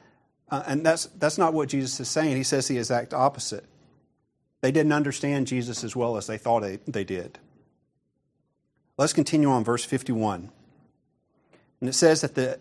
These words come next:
when the days were approaching for his dissension, uh, for, sorry,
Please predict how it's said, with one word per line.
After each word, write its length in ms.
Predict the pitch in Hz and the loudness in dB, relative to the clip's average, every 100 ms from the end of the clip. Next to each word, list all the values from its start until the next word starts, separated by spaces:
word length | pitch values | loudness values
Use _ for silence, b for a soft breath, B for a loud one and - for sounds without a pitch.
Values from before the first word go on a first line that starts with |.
| - | -2
when 120 | 139 | 0
the 80 | 120 | 0
days 400 | 135 151 165 - | 2 4 2 2
were 120 | 147 | -2
approaching 540 | - 143 135 131 127 | -2 0 0 0 -4
for 140 | 123 - | -4 -4
his 240 | 127 127 | -2 -2
dissension, 680 | - 110 120 113 - 101 98 _ _ _ _ _ _ 127 | -2 -4 -2 -4 -6 -8 -10 _ _ _ _ _ _ 0
uh, 140 | 117 | 0
for, 280 | 139 127 123 | 0 -2 0
sorry, 360 | 151 113 92 | 4 4 2